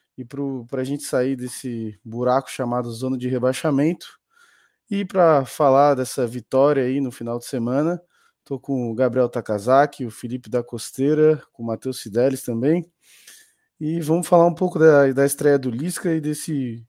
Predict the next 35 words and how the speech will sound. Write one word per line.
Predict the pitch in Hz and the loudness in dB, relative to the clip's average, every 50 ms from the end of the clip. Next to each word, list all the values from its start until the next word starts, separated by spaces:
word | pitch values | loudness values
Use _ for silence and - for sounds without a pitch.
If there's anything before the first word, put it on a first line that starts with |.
| _ _ _ _ _ _ _ - | _ _ _ _ _ _ _ -10
dessa | 123 127 - - | -10 -6 -2 -2
vitória | 147 139 135 - 151 139 139 | -2 0 2 4 6 6 6
do | 135 135 | 6 4
Avaí | 135 123 127 123 120 123 127 123 120 131 147 135 _ _ | 4 4 4 4 4 4 0 -2 -6 -10 -18 -18 _ _
por | - 131 123 | -8 -6 -4
um | 135 143 | -2 0
a | 135 135 | 0 0
zero. | 113 107 113 104 98 - _ _ _ _ _ _ _ _ _ _ _ _ _ _ | -2 -2 -4 -4 -4 -6 _ _ _ _ _ _ _ _ _ _ _ _ _ _
Bom, | - 156 165 147 123 110 - _ | 0 2 2 2 0 -4 -8 _
também | - 151 143 147 160 170 170 165 156 147 139 139 | -4 -2 -2 0 -2 -2 -2 -2 -2 -2 -2 -2
lembrar | 139 139 131 139 143 147 | -2 0 0 2 0 0
todo | 143 160 147 139 | 0 -2 -6 -4
mundo | 147 151 147 143 | -4 -4 -2 -2
aí | 143 143 | -2 -2
dos | 139 135 | -2 -2
nossos | 143 143 147 143 - 135 120 | -4 -6 -6 -6 -10 -14 -12
grupos | 120 147 143 139 - 131 | -12 -12 -12 -10 -12 -8
de | 131 | -4
WhatsApp, | 135 135 127 123 - - 139 147 160 160 160 - | -2 -2 -2 -2 -2 2 2 4 4 2 0 -6
se | - - 120 | -18 -16 -14
você | 120 120 - - 131 131 127 120 | -14 -14 -12 -8 -6 -6 -4 -4
gosta | 123 127 127 - - | -4 -4 -6 -6 -8
de | 117 123 | -10 -6
resenha | 127 131 117 107 113 123 131 131 127 123 120 | -6 -6 -6 -6 -4 -4 -2 -2 -2 -2 -2
do | 104 113 120 | -4 -6 -10
Insta, | 127 - - - 127 117 113 - | -12 -10 -8 -6 -4 -4 -4 -8
de | - 117 110 113 113 120 | -12 -18 -12 -8 -2 2
Avaí, | 123 131 139 160 127 120 131 180 208 | 4 4 6 6 6 6 4 0 0
né? | 175 165 170 170 165 156 _ - | 0 0 0 0 -2 -6 _ -10
Não | 117 127 143 | -6 -6 -6
só | 143 - 151 143 | -4 -4 -4 -4
do | 135 135 | -2 -4
Insta | 143 143 - - 143 | -6 -6 -4 -2 0
Avaí, | 139 135 135 113 120 151 | 0 0 0 0 0 0
mas | 165 139 120 - - | -2 -2 -4 -6 -10